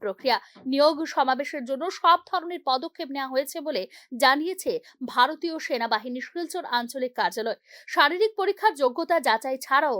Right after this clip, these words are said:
নিয়োগের জন্য আয়োজিত হবে আরও কয়েকটি প্রক্রিয়া। মেডিকেল পরীক্ষা এবং নথির যাচাইকরণ অন্তর্ভুক্ত থাকবে সেই প্রক্রিয়ায়।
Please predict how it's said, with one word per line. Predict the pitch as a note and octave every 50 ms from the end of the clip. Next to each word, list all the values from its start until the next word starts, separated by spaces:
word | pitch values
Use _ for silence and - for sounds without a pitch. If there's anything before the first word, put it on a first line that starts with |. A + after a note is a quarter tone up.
| F#3 G3 B3
নিয়োগের | C4 C4+ C#4 C#4+ F4+ F#4 D#4+ -
জন্য | F4+ F4 F4+ F4 D4 B3
আয়োজিত | A#3 A3 A3+ A3+ - A3+ G#3+
হবে | A#3 A#3 A#3 D#4+ E4+ - - - - - - C4
আরও | C#4+ D4+ F4+ F#4 F4 -
কয়েকটি | B3 - F#3 - - D4 D4+ - -
প্রক্রিয়া। | A3 F#3 - - B3 A#3 - - _ _ - - - - - C4+
মেডিকেল | D4 D#4+ E4+ F#4+ - A4+ G#4 G4 -
পরীক্ষা | D#4 D4+ E4+ - - - A#4 A#4 - C#4 C4
এবং | A3+ B3 A#3+ A#3 A3+
নথির | B3 D4+ D4+ - - F#4+ E4+ C4 B3
যাচাইকরণ | A3+ A#3 A#3 A#3+ A#3+ A#3+ - B3 B3 C4 D4 D4 C4
অন্তর্ভুক্ত | A3+ A3+ C4+ B3+ A#3 C4+ C4 _ - C#4+ -
থাকবে | - E4 E4 D4+ G4+ A#4 B4 - - _ - -
সেই | - F#4 F4+ E4+ -
প্রক্রিয়ায়। | G#3+ F#3 - - C4+ A#3+ G#3+ -